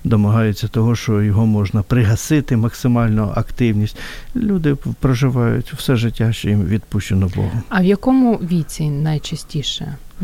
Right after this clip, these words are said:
Speaker 2: Можливо, в тридцять років найчастіше ставлять діагноз цироз печінки? Чи в будь-якому
Speaker 1: Ви
Speaker 2: може
Speaker 1: знаєте,
Speaker 2: трапитись?
Speaker 1: якщо в-, да.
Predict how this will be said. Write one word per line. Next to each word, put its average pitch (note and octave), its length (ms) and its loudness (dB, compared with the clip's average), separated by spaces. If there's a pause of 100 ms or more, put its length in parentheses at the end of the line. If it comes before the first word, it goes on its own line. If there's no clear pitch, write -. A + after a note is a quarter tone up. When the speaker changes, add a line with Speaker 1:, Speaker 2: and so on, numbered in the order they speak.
(160)
Speaker 2:
Можливо, E3+ 320 2
в - 80 -4
тридцять D#3+ 500 -2
років D3+ 300 -4
найчастіше D3 600 -4
ставлять C#3+ 380 -2
діагноз C#3+ 400 -2
цироз - 280 -4
печінки? D3 580 -6 (360)
Чи F#3 120 0
в - 20 4
будь-якому D3 360 2
Speaker 1:
Ви C3 60 8
Speaker 2:
може B2 80 6
Speaker 1:
знаєте, E3 340 4
Speaker 2:
трапитись? B2+ 360 2
Speaker 1:
якщо C#3+ 400 2
в-, C3 120 -2
да. B2+ 240 4